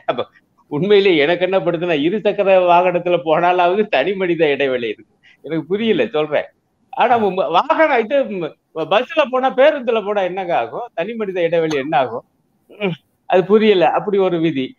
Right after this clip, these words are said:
அப்ப அவங்க ஆயிரக்கணக்கான தொழிலாளர்கள், அதிலும் குறிப்பாக ஸ்ரீபெரும்புதூர், செங்கற்பட்டு மாவட்டத்தில் இருக்கக்கூடிய பல தொழிற்சாலைகள் இயங்குது என்று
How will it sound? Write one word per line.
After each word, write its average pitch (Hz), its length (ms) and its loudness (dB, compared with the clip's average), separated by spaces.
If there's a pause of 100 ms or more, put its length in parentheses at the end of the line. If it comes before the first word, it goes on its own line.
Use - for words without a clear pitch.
அப்ப - 220 0
அவங்க 220 240 4
ஆயிரக்கணக்கான 226 680 2
தொழிலாளர்கள், 196 560 0
அதிலும் 196 260 -2
குறிப்பாக 196 640 0
ஸ்ரீபெரும்புதூர், 196 680 -2 (100)
செங்கற்பட்டு 190 400 -6
மாவட்டத்தில் 175 420 -2
இருக்கக்கூடிய 170 360 -4
பல 170 260 2
தொழிற்சாலைகள் 185 600 0
இயங்குது 156 400 -2
என்று 156 380 -2